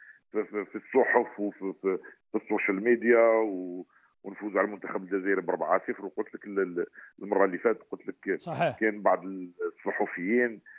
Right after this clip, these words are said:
Speaker 1: اللي يحبوا يقزموا يعني من المنتخب الأول والمنتخب اللي راهو شارك في،
Speaker 2: صحيح.
Speaker 1: في، في، في، في، في الدورة هذه. والحمد لله احنا الرد تاعنا كان فوق الميدان، ولو حتى فزنا بد-، بركلة الترجيح، لكن نقولها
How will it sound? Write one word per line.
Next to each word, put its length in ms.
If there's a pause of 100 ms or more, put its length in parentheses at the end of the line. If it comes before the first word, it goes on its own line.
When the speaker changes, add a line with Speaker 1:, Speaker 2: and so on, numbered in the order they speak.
(260)
Speaker 1:
اللي 220
يحبوا 340
يقزموا 500
يعني 180
من 120
المنتخب 480
الأول 360
والمنتخب 500
اللي 100
راهو 160
شارك 320
في، 200
Speaker 2:
صحيح. 460 (500)
Speaker 1:
في، 260 (100)
في، 320
في، 380
في، 240 (300)
في 60
الدورة 480
هذه. 240 (360)
والحمد 320
لله 220
احنا 200
الرد 160
تاعنا 240
كان 160
فوق 200
الميدان، 400 (540)
ولو 600
حتى 320
فزنا 300
بد-، 360
بركلة 460
الترجيح، 500 (280)
لكن 300
نقولها 580